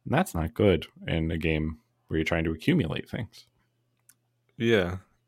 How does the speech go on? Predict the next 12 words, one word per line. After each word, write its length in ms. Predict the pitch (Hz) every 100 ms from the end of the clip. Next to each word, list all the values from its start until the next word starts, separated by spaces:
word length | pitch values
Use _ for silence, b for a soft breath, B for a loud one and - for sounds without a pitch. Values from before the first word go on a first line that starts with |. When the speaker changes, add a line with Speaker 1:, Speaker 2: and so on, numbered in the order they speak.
| _ _ _ _ _ _ _ _ _ -
Speaker 2:
I 80 |
feel 400 | 107 135 120 117 -
stuff 300 | - 113 113
like 180 | 101
that 240 | 98 98 104
is, 240 | 98 92 101
uh, 160 | 95
pretty 260 | 92 - 104
damning 420 | 101 98 92 92
from 220 | 92 - 98
the 60 |
get-go. 580 | 92 98 - 101 98 98